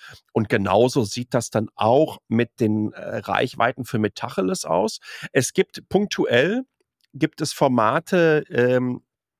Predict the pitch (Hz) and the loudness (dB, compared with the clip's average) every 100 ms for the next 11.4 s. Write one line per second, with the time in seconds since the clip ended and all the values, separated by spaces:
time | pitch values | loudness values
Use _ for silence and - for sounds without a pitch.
0 | _ _ _ _ _ 113 120 127 123 117 | _ _ _ _ _ -8 -6 0 2 2
1 | 139 - 147 120 107 - - - 143 190 | 0 -2 -2 -2 -4 -8 -8 -2 -2 -2
2 | 185 - - 131 - 214 262 285 _ - | -4 -2 -2 -2 -4 -8 -10 -12 _ -20
3 | - - - 135 - 139 127 120 123 - | -20 -14 -4 -4 -4 0 2 2 0 -2
4 | 127 120 117 117 123 - 131 131 - _ | 0 0 0 0 -2 -6 -6 -6 -10 _
5 | _ _ _ _ _ _ - 143 127 - | _ _ _ _ _ _ -4 0 0 -2
6 | 131 135 117 123 127 - 117 117 107 - | -6 -2 2 2 2 0 0 0 -2 -2
7 | 110 - 117 110 - 123 127 113 110 110 | -4 -4 -4 -4 -2 -2 0 0 0 -2
8 | - 110 113 113 - 107 107 - - 113 | -6 -2 0 0 -2 -6 -6 -12 -8 -4
9 | 110 123 139 - 123 120 113 110 - 110 | -2 0 0 0 -2 2 2 0 -2 -2
10 | 117 107 123 - - 113 123 123 120 - | -2 -2 -4 -4 -12 -4 0 0 0 -2
11 | 120 107 - 104 | -2 -2 0 -2